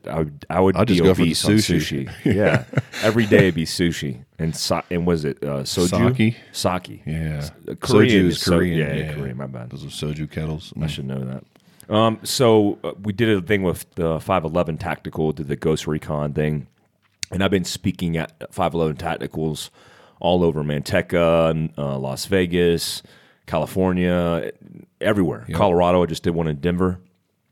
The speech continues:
Speaker 1: But that's gonna be a staple of what we do, um, next year, which is Raul, um, myself, anytime we're out and about training in a, you know,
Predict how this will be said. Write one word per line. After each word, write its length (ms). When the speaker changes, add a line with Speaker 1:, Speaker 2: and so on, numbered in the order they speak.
Speaker 1:
But 100
that's 180
gonna 140
be 120
a 60
staple 520
of 80
what 100
we 100
do, 380
um, 360
next 320
year, 260
which 220
is 360
Raul, 800
um, 640
myself, 920
anytime 440
we're 280
out 280
and 120
about 520
training 460
in 120
a, 260
you 160
know, 100